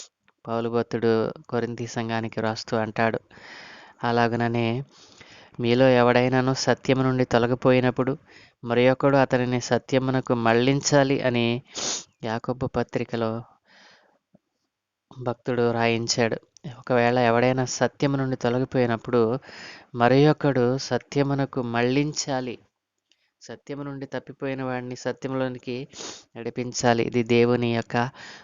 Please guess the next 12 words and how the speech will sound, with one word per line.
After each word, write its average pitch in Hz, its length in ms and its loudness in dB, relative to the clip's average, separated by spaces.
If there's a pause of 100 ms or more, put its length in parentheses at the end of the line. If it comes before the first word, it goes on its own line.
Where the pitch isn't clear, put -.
(140)
లక్షణం, 120 460 -6 (760)
దేవుని 127 380 2
బిడ్డల 120 340 2
యొక్క 117 220 2
లక్షణం, 113 500 0
మార్పు 113 300 4
పొందినటువంటి 120 800 0
మనిషి 117 440 -4
యొక్క 117 200 -4
లక్షణం. 117 720 -2 (920)
నీవు 120 280 -2
రక్షింపబడినవా? 135 1040 0